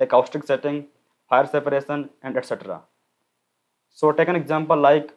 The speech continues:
uh, like there is a big hall and you want to make different sections in that hall for different purposes. So we will use partition walls, and these are made of light materials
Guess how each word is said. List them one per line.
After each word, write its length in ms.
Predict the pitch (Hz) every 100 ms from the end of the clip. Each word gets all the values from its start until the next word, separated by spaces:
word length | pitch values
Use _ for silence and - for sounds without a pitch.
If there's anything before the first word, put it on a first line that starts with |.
| -
uh, 300 | 117 113 117 - _ _
like 160 | 127 139
there 140 | 160
is 80 | 156
a 60 | 147
big 160 | 147
hall 280 | - 131 151 147
and 220 | 139 135
you 140 | 131
want 240 | 139 143 139
to 80 | 139
make 320 | 135 143 - - _ _ _ -
different 340 | 127 147 147
sections 460 | 143 139 127 156 151
in 140 | 131
that 160 | 139 135
hall 360 | - 110 156 - _ _ _ _ _
for 100 | 123
different 280 | 131 135 131
purposes. 520 | 123 113 123 175 - _ _ _
So 180 | - 156
we 100 | 160
will 180 | 170
use 320 | 156 156 175 - _ _
partition 480 | 131 131 147 147 127
walls, 320 | 107 101 - _ _
and 280 | 147 151 131
these 240 | 190 202
are 200 | - 139
made 260 | 139 139 143
of 220 | 139 139
light 280 | 127 127 131
materials 420 | 123 127 135 135